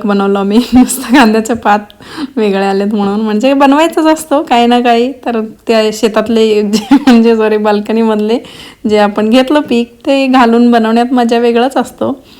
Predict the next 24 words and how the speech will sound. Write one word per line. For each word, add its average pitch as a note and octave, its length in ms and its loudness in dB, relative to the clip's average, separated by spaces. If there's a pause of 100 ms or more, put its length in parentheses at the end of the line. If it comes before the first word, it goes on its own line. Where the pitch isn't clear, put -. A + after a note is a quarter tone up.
(440)
अजून B3 320 2
कोवळे C4+ 300 2
होते, B3+ 260 0
एवढे A#3 260 0
स्ट्रॉंग A3+ 380 0
नव्हते. A3 300 -2
याच्यानंतर, G#3+ 680 -2
अ, G#3+ 440 -2
हे G#3+ 120 -2
पण A#3 200 -4
आलेलं G3+ 300 -2
आहे, G3+ 120 -6 (280)
अ, G3 460 -4 (580)
कोथिंबीर A3+ 540 2
पण D4+ 160 -2
आलेलं A#3+ 340 2
आहे, A3+ 540 -6 (140)
त्याचं G#3 280 -4
पण G#3+ 220 -4
काही G#3+ 180 -2
ना G#3+ 120 -2
काही G#3+ 180 -4
बनवून G#3+ 480 -2
खायचं G#3+ 580 -4